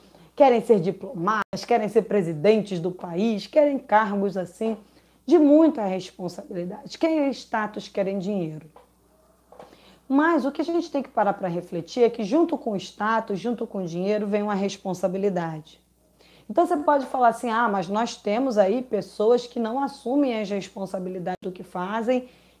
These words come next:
e estão em cargos públicos, estão, é, são em-, grandes empresários, são responsáveis, são donos de grandes quantias de dinheiro e não têm essa responsabilidade toda." Então,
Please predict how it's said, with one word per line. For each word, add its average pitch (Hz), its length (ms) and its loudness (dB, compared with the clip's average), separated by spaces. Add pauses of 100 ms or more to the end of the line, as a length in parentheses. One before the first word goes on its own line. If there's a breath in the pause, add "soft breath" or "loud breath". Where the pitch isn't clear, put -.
e 233 120 0
estão 226 460 0
em 214 140 0
cargos 180 440 -4
públicos, 185 1200 2 (360 soft breath)
estão, 214 840 0 (440)
é, 196 160 8
são 208 420 2
em-, 208 140 2 (100)
grandes 202 680 6
empresários, 185 1120 0
são 196 260 0
responsáveis, 190 920 0
são 190 200 -4
donos 196 300 0
de 170 100 -6
grandes 180 380 -6
quantias 180 520 -4
de 160 120 -8
dinheiro 185 640 -2 (460 soft breath)
e 294 80 4
não 294 160 6
têm 226 220 4
essa 226 180 2
responsabilidade 208 960 -2
toda." 175 340 -4
Então, 277 440 -2